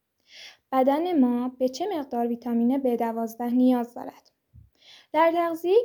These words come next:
گیاهی چگونه می‌توانیم ویتامین B دوازده مورد نیاز بدن را تامین کنیم؟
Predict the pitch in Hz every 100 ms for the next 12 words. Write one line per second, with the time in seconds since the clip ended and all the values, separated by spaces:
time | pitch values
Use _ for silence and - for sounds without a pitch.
0 | 403 311 285 330 311 285 302 359 - 349
1 | 302 285 294 269 254 233 247 - 262 240
2 | 226 226 226 233 240 302 285 240 233 240
3 | 233 233 233 233 262 320 320 285 285 269
4 | 269 269 262 262 240 240 247 233 240 240
5 | 262